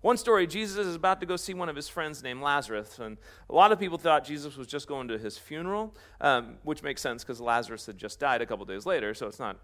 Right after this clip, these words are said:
too weird to think he was going to a funeral. But Jesus is like, "No, I, I'm on my way to serve Lazarus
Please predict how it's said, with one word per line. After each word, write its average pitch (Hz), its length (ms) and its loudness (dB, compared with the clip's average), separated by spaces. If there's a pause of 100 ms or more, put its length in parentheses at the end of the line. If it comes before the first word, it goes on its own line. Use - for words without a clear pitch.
(100)
too 139 140 -14
weird 92 240 -12
to 101 40 -14
think 98 200 -14
he 98 60 -14
was 95 100 -16
going 95 160 -16
to 92 60 -14
a 92 40 -16
funeral. 147 300 -8
But 120 160 -2 (220)
Jesus 226 280 -4
is 175 80 -4
like, 139 240 2 (220)
"No, 156 100 -2
I, 165 220 2
I'm 185 80 -2
on 190 160 0
my 165 100 -4
way 147 160 0
to 131 80 -4
serve 151 460 -8
Lazarus 95 600 -6